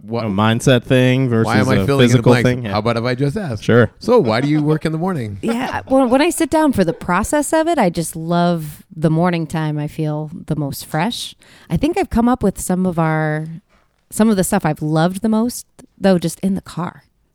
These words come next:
Speaker 3: I do a ton of driving for work. I'm, you know, I live in South Berwick, and I
Speaker 1: Right.
Speaker 3: drive down to Boston for work, and spend a lot of time just with his beats on loop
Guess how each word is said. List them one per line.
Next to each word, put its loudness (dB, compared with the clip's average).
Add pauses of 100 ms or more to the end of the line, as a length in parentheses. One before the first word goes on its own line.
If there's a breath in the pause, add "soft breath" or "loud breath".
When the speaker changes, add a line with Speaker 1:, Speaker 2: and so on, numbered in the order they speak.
Speaker 3:
I 0
do 2
a 2
ton 0
of 2
driving 0
for -6
work. -4
I'm, -6
you -6
know, -6 (160)
I -8
live -4
in -6
South -6
Berwick, -6
and -4
I -4
Speaker 1:
Right. -6
Speaker 3:
drive 0
down -6
to -8
Boston -6
for -8
work, -4 (500 loud breath)
and 0 (180)
spend 0
a 2
lot 2
of 0
time -2
just -6
with -4
his -4
beats -6
on -6
loop -4